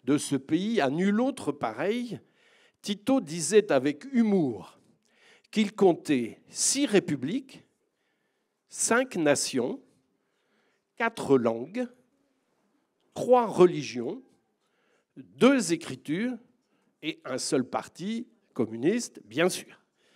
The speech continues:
Bien que sous régime communiste, la Yougoslavie gardera une certaine autonomie vis-à-vis de Moscou et du pacte de Varsovie.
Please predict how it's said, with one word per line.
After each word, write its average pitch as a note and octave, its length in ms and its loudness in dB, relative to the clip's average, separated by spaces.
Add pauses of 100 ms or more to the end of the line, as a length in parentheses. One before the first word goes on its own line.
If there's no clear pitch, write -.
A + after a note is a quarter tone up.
(960)
Bien A#3 260 8
que - 80 -4
sous A3 160 4
régime G#3 360 4
communiste, G#3+ 580 0
la D#3 100 2
Yougoslavie F3+ 680 -2
gardera F3 540 2
une F3+ 100 -2
certaine A#3+ 640 0
autonomie E3+ 640 2
vis-à-vis D3+ 420 -2
de C#3 60 -8
Moscou D3+ 440 -2
et F3+ 100 -2
du C3 180 -6
pacte G3 260 -6
de C#3+ 80 -4
Varsovie. B2+ 580 -6